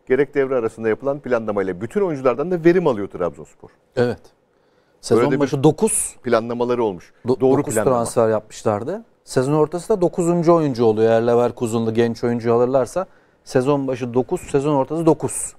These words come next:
Speaker 2: Dokuz artı dokuz, on sekiz oyuncu. Yani hem sayısı olarak fazla hem de katkı da verdiler. Trabzonspor sezon başı yaptığı dokuz transferden İsmail Köybaşı'yı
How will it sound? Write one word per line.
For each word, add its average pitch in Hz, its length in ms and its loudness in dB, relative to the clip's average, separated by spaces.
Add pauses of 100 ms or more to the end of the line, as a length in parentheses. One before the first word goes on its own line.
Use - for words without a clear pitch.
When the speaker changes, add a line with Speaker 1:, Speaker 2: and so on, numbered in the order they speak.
(600)
Speaker 2:
Dokuz 131 280 0
artı 127 240 2
dokuz, 143 220 -4
on 135 140 2
sekiz 117 300 -4
oyuncu. 107 280 0
Yani 113 320 0 (260)
hem 127 220 0
sayısı 123 380 0
olarak 147 220 2
fazla 131 460 0 (560)
hem 123 200 -2
de 160 200 2 (120)
katkı 147 340 2
da 147 120 8
verdiler. 110 520 -2 (640)
Trabzonspor 120 600 2
sezon 127 400 0
başı 123 400 2 (220)
yaptığı 123 600 2 (180)
dokuz 123 320 -2
transferden 120 720 0 (580)
İsmail 143 460 2
Köybaşı'yı 127 800 2